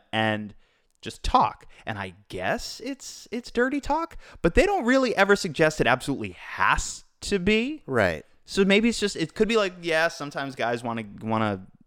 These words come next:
Speaker 1: be weird and gross and creepy.
Speaker 2: Mm-hmm.
Speaker 1: Uh, but it could just be sometimes they just wanna go sit and talk to someone. It's probably cheaper than the therapist.
Speaker 2: I would imagine. I mean, and, and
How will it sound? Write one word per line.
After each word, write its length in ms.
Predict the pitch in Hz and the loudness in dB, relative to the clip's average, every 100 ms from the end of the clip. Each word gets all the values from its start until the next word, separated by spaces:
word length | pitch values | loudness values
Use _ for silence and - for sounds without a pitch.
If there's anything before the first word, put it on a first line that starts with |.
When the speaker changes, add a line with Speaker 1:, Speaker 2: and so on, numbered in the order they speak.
| 50 50 101 | -20 -20 -8
Speaker 1:
be 140 | 104 101 | -4 0
weird 280 | 98 95 | 0 0
and 80 | 92 | 0
gross 240 | 92 92 92 | 0 0 -2
and 80 | |
creepy. 360 | 90 95 104 135 - | -4 -4 -2 -6 -8
Speaker 2:
Mm-hmm. 180 | 127 123 | -8 -2
Speaker 1:
Uh, 360 | 113 107 104 107 | 2 4 4 2
but 220 | 113 160 | 2 0
it 60 | 165 | 2
could 160 | 269 | 0
just 200 | 339 339 | 0 -2
be 100 | 302 | -2
sometimes 500 | - 285 277 294 294 | -2 -4 -4 -6 -6
they 100 | 302 | -8
just 200 | 285 - | -10 -12
wanna 160 | 302 302 | -12 -12
go 180 | 311 302 | -12 -12
sit 300 | - 330 294 | -12 -12 -12
and 240 | 269 240 _ _ - | -14 -18 _ _ -10
talk 160 | 294 277 | -10 -10
to 60 | |
someone. 160 | - 202 | -8 -6
It's 60 | |
probably 200 | - 330 | -2 0
cheaper 280 | 285 190 202 | 0 -2 2
than 100 | 208 | 0
the 40 | 135 | 2
therapist. 600 | - 156 240 - - _ _ - | 2 2 0 -6 -10 _ _ -2
Speaker 2:
I 100 | 175 | 2
would 140 | 202 | 4
imagine. 640 | 165 110 120 123 87 90 - | 4 4 2 -2 -2 -4 -4
I 60 | 185 | -4
mean, 200 | 226 190 | -2 -2
and, 320 | 165 196 160 _ _ _ _ _ _ 117 | -4 -6 -10 _ _ _ _ _ _ -16
and 240 | 120 101 | -16 -16